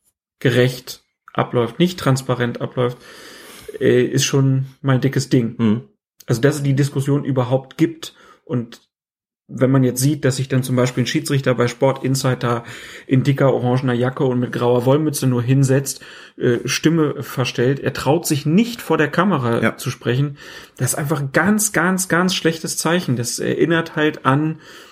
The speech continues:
Speaker 1: Whistleblower, die um ihr Leben fürchten eher, als an ein offenes und transparentes System, was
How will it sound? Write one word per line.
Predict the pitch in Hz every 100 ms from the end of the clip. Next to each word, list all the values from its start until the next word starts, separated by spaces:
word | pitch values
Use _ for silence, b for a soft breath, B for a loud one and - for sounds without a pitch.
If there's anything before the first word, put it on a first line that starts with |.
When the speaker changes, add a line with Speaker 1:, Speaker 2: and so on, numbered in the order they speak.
| B B -
Speaker 1:
Whistleblower, | - - - - - 135 160 180 196 165 165 175 190 190 190 - - 147 139
die | 156 160 156 156 - - - -
um | 156
ihr | 147 139
Leben | 160 208 139
fürchten | - 131 131 - 127
eher, | 127 131 160 175 B B B
als | - 139 - -
an | 131 143
ein | 139 143 139 -
offenes | 139 170 160 160
und | 143
transparentes | - 143 - 131 139 143 135
System, | 120 - 147 135
was | 117 139 - -